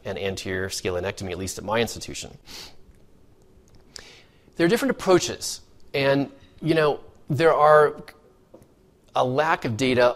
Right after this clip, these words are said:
on comparing these approaches. If you look at a Cochrane review on the surgery, you know, there's low quality evidence that, for example, that transaxillary rib resection reduces pain any better than the supraclavicular scalenectomy does.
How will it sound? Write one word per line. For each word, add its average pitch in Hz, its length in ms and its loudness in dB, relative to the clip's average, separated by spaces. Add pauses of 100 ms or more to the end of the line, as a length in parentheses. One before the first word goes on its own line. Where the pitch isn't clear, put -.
on 117 260 0
comparing 127 640 6
these 101 140 -4
approaches. - 680 -10 (840)
If - 80 -20
you 147 60 2
look 160 160 4
at 131 100 4
a 117 60 2
Cochrane 202 420 4
review 98 540 -2 (260)
on 127 140 4
the 117 80 -2
surgery, 156 640 0 (240)
you 127 80 -2
know, 120 80 0
there's 123 180 -4
low 151 160 6
quality 113 400 2
evidence 87 520 -4
that, 120 200 0
for 139 160 -4
example, 139 360 0
that 110 200 4
transaxillary 151 1200 0
rib 139 240 0
resection 143 520 -4
reduces 131 360 0
pain 135 340 -4 (240)
any 143 200 -2
better 131 380 6
than 120 140 -2
the 117 80 0
supraclavicular 131 1160 -2
scalenectomy 113 680 -4
does. - 380 -10